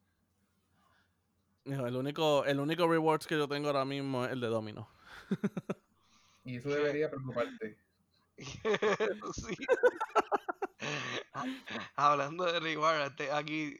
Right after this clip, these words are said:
Speaker 3: vendían la, la... Bueno, todavía a veces la sacan,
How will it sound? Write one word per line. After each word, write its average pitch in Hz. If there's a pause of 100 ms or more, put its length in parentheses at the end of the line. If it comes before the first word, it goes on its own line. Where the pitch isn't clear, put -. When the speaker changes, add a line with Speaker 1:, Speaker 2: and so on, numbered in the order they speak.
Speaker 3:
vendían 139
la, 135
la... 127 (440)
Bueno, 156
todavía 139
a -
veces 175
la 160
sacan, 151